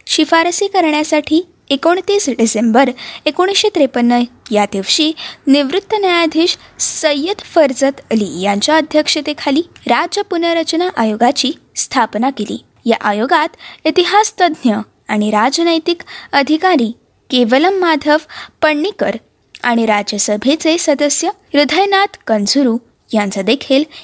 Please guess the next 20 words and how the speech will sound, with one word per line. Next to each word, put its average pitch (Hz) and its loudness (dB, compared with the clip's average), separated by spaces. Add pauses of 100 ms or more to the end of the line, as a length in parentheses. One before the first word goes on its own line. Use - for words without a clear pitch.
(120)
या 220 2
आयोगामध्ये 214 0 (240)
समावेश 254 -2
होता. 196 -6 (420)
मित्रांनो, 320 2 (320)
या 233 2
आयोगाने 254 2 (320)
सुमारे 349 2
अठरा 349 2
महिने 359 2
विविध 254 0
प्रांतातील 220 0 (320)
लोकांच्या 339 2
संघटनांचे 247 0 (340)
विचार 247 0 (320)
हे 294 2
जाणून 202 0
घेतले, 226 -2 (520)
तेथील 214 2
समस्या 285 0